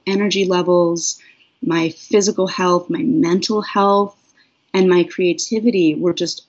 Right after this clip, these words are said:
all plummeting, you know, and I just felt so drained and just, like, trapped, really, and not creative.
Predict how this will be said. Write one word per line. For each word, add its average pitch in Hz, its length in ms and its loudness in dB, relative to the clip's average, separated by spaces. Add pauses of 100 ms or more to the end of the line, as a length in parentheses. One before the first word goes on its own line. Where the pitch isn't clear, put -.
(160)
all 170 720 0 (800)
plummeting, 180 880 0
you 185 100 -4
know, 170 300 -4
and 180 100 0
I 175 80 0
just 180 280 -8
felt 175 240 -6
so 202 560 -2
drained 202 760 -2
and 165 200 -4
just, - 380 -6 (560)
like, - 220 -8
trapped, - 720 -6
really, - 540 -4 (460)
and 190 280 2
not 185 340 2
creative. 160 640 -4